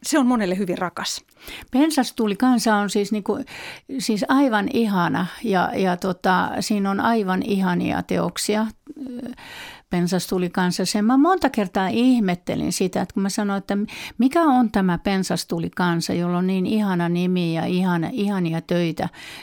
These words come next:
Speaker 2: niin kuin tämän Pensas tuli kansan nimissä on. Ja hän ei oikeastaan sitä koskaan selittänyt sen kummemmin.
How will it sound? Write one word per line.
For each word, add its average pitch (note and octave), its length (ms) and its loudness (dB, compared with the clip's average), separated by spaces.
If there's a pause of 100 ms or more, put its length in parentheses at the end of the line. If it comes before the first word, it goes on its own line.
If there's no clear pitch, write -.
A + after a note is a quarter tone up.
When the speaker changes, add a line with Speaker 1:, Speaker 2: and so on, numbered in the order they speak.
(100)
Speaker 2:
niin - 300 -2
kuin E3 180 -2
tämän D#3+ 340 -4 (100)
Pensas E3 400 -2
tuli E3+ 240 -4
kansan E3+ 520 -2
nimissä E3+ 520 -2
on. E3+ 160 0
Ja E3+ 100 0
hän B3 180 2
ei C4+ 160 2
oikeastaan A#3+ 520 -2
sitä F#3 360 -2
koskaan - 420 -4
selittänyt - 720 -4
sen - 240 -2
kummemmin. A2 460 -2